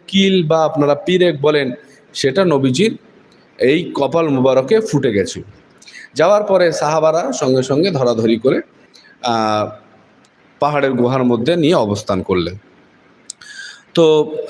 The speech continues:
যাওয়ার বেলায় খালিদ বিন ওলীদ বলে যাচ্ছেন যে, তারপরে ইসলামের জয় হয়েছে ওই যুদ্ধে, কিন্তু খালিদ বিন ওলীদ যাওয়ার সময় বলে যাচ্ছে যে, "পরবর্তী সময়ে তোমাদেরকে দেখে নেওয়া হবে।"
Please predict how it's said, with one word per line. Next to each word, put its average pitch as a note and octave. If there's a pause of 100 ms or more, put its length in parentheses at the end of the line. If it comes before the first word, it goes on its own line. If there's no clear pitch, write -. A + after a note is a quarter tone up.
যাওয়ার F3+
বেলায় G3
খালিদ F3
বিন F#3
ওলীদ D#3
বলে D#3
যাচ্ছেন G3
যে, C#3+ (400)
তারপরে G#3+ (440)
ইসলামের A3
জয় G3+
হয়েছে F#3+
ওই D3
যুদ্ধে, C3+
কিন্তু E3 (340)
খালিদ E3+
বিন G#3
ওলীদ E3+
যাওয়ার C#3
সময় D#3
বলে C3+
যাচ্ছে C3+
যে, E3
"পরবর্তী C3
সময়ে B2
তোমাদেরকে A2
দেখে G#2+
নেওয়া F#2+
হবে।" -